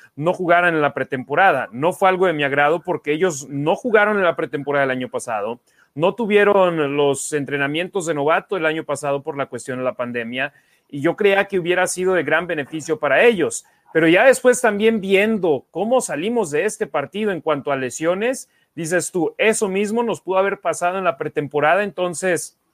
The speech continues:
es un volado. Tú jugaste fútbol americano, Ricardo,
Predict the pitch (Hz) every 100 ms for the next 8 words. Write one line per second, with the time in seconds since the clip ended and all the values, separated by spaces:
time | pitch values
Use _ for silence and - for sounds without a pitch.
0 | _ _ _ - 175 - 226 220 208 185
1 | 175 147 104 _ _ _ _ _ _ 233
2 | 220 208 196 165 170 170 190 165 147 165
3 | 175 196 196 202 196 208 220